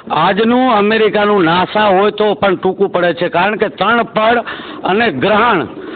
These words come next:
મારે ગ્રહણની બહુ સરસ વાત મને અત્યારે યાદ આવી છે. કારણ કે ભાણજીભાઈ, આ બહુ, આ, આ છે ને આપણી આ સંસ્કૃતિને આધીન છે. અને આવા જ્યારે શાસ્ત્રીઓ જ્યારે અનુષ્ઠાનની વાત થઈ,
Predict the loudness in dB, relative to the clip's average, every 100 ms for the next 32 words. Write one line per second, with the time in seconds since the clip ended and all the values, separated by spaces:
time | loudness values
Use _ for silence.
0 | -4 0 2 2 2 2 2 0 0 0
1 | 0 -2 -2 0 2 2 0 0 0 0
2 | 2 2 2 2 2 2 0 -2 -2 -8
3 | -14 -14 -4 0 0 2 0 2 0 0
4 | 0 2 2 2 2 4 6 4 2 0
5 | 2 2 2 0 0 0 0 0 2 2
6 | 2 0 0 -4 -2 -2 0 2 2 0
7 | 2 2 2 2 0 -4 -12 -12 -4 0
8 | 2 2 2 4 4 4 2 2 2 2
9 | 2 0 0 -2 0 2 2 2 2 2
10 | 2 0 0 2 2 2 0 0 0 0